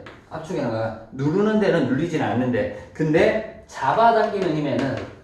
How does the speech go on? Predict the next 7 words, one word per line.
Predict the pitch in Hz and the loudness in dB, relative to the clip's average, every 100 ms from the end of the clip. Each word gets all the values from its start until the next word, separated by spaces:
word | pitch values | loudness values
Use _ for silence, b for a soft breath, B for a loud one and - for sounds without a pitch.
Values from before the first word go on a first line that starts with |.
| - - - - - - - - - - - - | -16 -16 -16 -20 -20 -18 -14 -10 -10 -12 -16 -12
장력이라고 | - 139 175 208 190 160 - | -6 -2 0 0 2 2 2
하죠. | 120 131 - - - - - - - - - - - - 120 | 2 2 0 -6 -10 -12 -14 -14 -16 -14 -14 -14 -12 -8 -2
물리 | 123 127 127 | 0 0 -2
시간에는, | 123 117 110 120 - - - - | -2 0 0 0 -2 -4 -10 -12
힘에는 | - 131 120 151 185 113 | -8 -4 -2 -2 -4 -4
약하다라는 | 110 - 156 135 131 117 - - - - - - - 98 101 98 | -6 -4 -4 -4 -6 -10 -14 -18 -20 -20 -20 -16 -14 -10 -8 -8
거. | 92 | -12